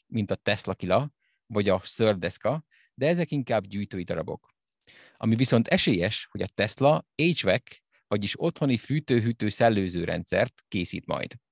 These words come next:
Hiszen ehhez megvan nekik a szaktudásuk az autókból, illetve illene a Powerwall és Solar Roof mellé. Továbbá a misszióba is. Hangsúlyozom, ezek a pletykák a további Tesla termékekről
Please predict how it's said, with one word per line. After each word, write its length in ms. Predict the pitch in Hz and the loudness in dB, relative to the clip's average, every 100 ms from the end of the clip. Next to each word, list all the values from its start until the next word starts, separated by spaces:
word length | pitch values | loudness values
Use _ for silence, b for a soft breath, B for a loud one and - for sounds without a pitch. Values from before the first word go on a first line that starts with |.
| _ B B B B | _ B B B B
Hiszen 300 | 117 101 - | 0 0 0
ehhez 460 | 98 127 170 - - | 0 4 4 2 -2
megvan 320 | 156 151 127 | 0 4 4
nekik 220 | 113 117 | 2 0
a 40 | 98 | 0
szaktudásuk 640 | 98 - 90 82 95 - | 0 -2 -4 -4 -4 -4
az 100 | 101 | -2
autókból, 760 | 101 104 92 85 90 113 151 - b b b | -2 -2 -4 -4 0 0 0 -6 b b b
illetve 380 | 117 110 113 117 | 0 2 2 -2
illene 500 | - 196 156 107 127 - | -2 2 2 2 0 -6
a 120 | 117 | -8
Powerwall 680 | - 104 95 92 87 123 143 - | 0 0 0 -4 -4 -6 -8 -8
és 180 | 113 | -8
Solar 400 | - - 151 87 | -4 -2 2 2
Roof 260 | 87 82 - | 0 -8 -10
mellé. 460 | 82 76 - - - _ _ _ _ _ b b | -10 -8 -8 -10 -20 _ _ _ _ _ b b
Továbbá 380 | - 180 143 127 | 0 4 6 8
a 40 | 107 | 6
misszióba 560 | 101 - 87 85 80 | 4 0 -2 0 -2
is. 320 | 80 - - _ _ _ _ | -4 -8 -18 _ _ _ _
Hangsúlyozom, 720 | - - 160 - 135 107 101 | -12 0 0 2 2 4 4
ezek 260 | 101 98 98 | 2 2 2
a 140 | 90 | 0
pletykák 720 | - 110 165 - 90 104 - | 0 -2 -2 -2 -4 -4 -10
a 100 | - | -16
további 420 | - 135 143 107 95 | -4 2 2 2 0
Tesla 280 | 104 - | -2 -2
termékekről 760 | - 87 87 90 110 - 160 | -4 -4 -4 -6 -6 -2 -2